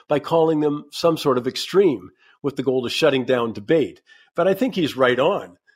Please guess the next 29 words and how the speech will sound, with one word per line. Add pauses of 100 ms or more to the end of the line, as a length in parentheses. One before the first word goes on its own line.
(120)
I
mean,
I
look
at
that
all
the
time
and
I
<laughs>
see
someone
being
described
as, (320)
you
know,
a
conservative,
and
I'm
going,
"My
God,
that's
center
left."